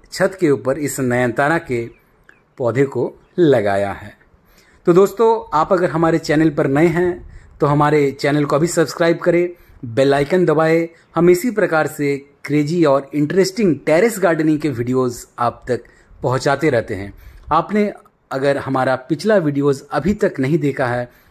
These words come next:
तो अभी चैनल को विजिट करें और हमारे पुराने वीडियोज़ को देखें, और अच्छी लगे तो अपने परिवारजनों के साथ और दोस्तों के साथ शेयर करना ना भूलें। देखिए, ये तितली किस प्रकार से हमारे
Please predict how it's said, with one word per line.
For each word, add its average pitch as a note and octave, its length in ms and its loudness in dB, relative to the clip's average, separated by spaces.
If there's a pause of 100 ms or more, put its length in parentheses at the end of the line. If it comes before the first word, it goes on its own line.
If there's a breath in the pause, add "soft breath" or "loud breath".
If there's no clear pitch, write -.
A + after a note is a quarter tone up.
(160)
तो D3+ 60 0
अभी D3 260 0
चैनल D#3 340 0
को D3 140 -6
विजिट C3 320 -2
करें C#3 300 0 (280 loud breath)
और C3 80 -6
हमारे B2 340 0
पुराने C#3+ 420 0
वीडियोज़ B2+ 440 -2
को A#2 280 -6 (840 soft breath)
देखें, E3+ 600 0
और B2+ 180 -4
अच्छी C#3+ 380 -2
लगे D#3 340 2 (460)
तो C#3 80 2
अपने B2+ 360 0
परिवारजनों D3+ 640 0
के C#3+ 100 -6
साथ B2+ 260 -2
और B2 280 -6
दोस्तों B2 400 -4
के D#3+ 120 -4
साथ B2+ 420 -8
शेयर C3+ 340 0
करना A2+ 420 -4 (300 soft breath)
ना D#3+ 260 4
भूलें। G#2 340 -6 (1500 soft breath)
देखिए, C#3 440 2 (340)
ये B2+ 60 -4
तितली C#3+ 360 -2
किस C#3 220 -8
प्रकार C#3 300 0
से D3 140 -6
हमारे B2+ 440 -2